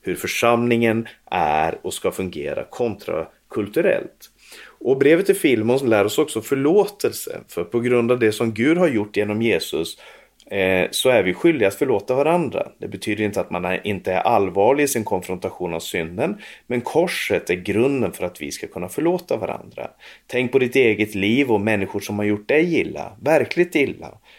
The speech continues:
De som du inte vill se och som du inte vill ha att göra med. Tänk om aposteln Paulus satt med den personen i ett fängelse i Rom. Vad vill du då ska ske?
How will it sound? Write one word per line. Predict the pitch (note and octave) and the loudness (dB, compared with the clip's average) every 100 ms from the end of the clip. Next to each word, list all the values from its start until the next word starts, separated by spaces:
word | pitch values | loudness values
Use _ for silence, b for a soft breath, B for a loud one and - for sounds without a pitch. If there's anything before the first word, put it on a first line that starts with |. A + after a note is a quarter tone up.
| b b - | b b 0
De | B2 A#2 | 2 4
som | C#3 C3+ | 2 2
du | B2+ D3 | 2 4
inte | E3+ A#2 A#2 | 2 0 0
vill | G#2+ G#2+ | 0 -2
se | - G#2 A#2+ G#2+ | 0 2 4 2
och | F#2+ | 2
som | A#2 A2+ | 2 2
du | B2 | 2
inte | A#2 | 0
vill | G#2 G2+ | -2 0
ha | F#2+ - G#2 F#2+ | 0 -2 -2 0
att | F#2 - | 0 0
göra | D3 A2+ B2+ | 2 4 2
med. | D#3+ E2+ E2 - | 0 -4 -8 -4
Tänk | C3+ C#3 | -2 0
om | D#3 | 0
aposteln | D3+ C3 B2+ B2 | 0 0 -2 -4
Paulus | - D3+ F3+ C#3 F#2+ - B B - | 2 2 4 2 -2 -6 B B -4
satt | C3 A#2 - | 0 0 0
med | A#2 | 2
den | A2+ E3 | 2 2
personen | F#3 F3 A#2+ F2+ F#2 F#2+ | 0 2 0 0 0 0
i | |
ett | F#2+ - | -2 0
fängelse | C3+ F#2 E2 - F#2 | -2 0 -6 -4 -4
i | E2+ | -2
Rom. | C#2+ E2+ F2+ - | -6 -10 -16 -14
Vad | A#2 C3+ C3+ | -2 0 2
vill | C3+ | 2
du | C3+ | 0
då | B2 C3 - | 0 0 -2
ska | - D#3 | -4 -10
ske? | - D#2+ - | -6 -6 -6